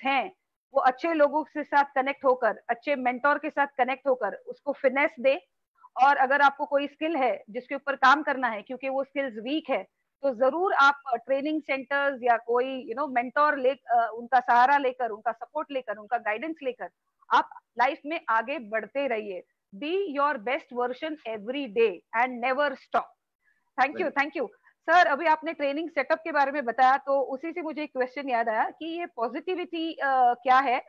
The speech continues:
Speaker 1: आपके, अ, you know, courses में। और मैंने कहीं तो आपका article पढ़ा था जहाँ पे आपकी, अ, ग्यारह दिन की कोई पाठशाला है, तो मुझे, अ, ग्यारह दिन का पाठशाला, you know, I was very curious to understand ये क्या है।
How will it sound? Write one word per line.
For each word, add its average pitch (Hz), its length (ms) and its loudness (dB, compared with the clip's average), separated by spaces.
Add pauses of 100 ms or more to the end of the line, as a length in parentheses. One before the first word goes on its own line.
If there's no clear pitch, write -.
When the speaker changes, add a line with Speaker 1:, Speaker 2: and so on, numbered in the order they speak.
(160)
Speaker 1:
आपके, 269 400 2
अ, 233 120 0
you 214 300 -4
know, 262 120 -4 (440)
courses 254 400 2
में। 254 160 -4 (560)
और 311 200 4
मैंने 302 280 -2
कहीं 339 240 0
तो 381 100 2
आपका 330 240 2
article 302 340 2
पढ़ा 294 260 0
था 330 160 2
जहाँ 277 300 0
पे 330 80 -2
आपकी, 311 420 0
अ, 247 160 2
ग्यारह 254 340 4
दिन 294 200 -4
की 320 120 -8
कोई 302 200 -6
पाठशाला 277 540 4
है, 226 200 -2
तो 269 520 -12
मुझे, 262 200 -10
अ, 240 460 0
ग्यारह 262 320 0
दिन 349 180 -6
का 370 100 -4
पाठशाला, 294 560 0
you 233 340 -6
know, 294 120 -2
I 240 60 -4
was 269 100 -2
very 262 240 -6
curious 269 340 -10
to 269 160 -8
understand 254 360 -8
ये 220 60 -14
क्या 202 180 -6
है। 190 200 -12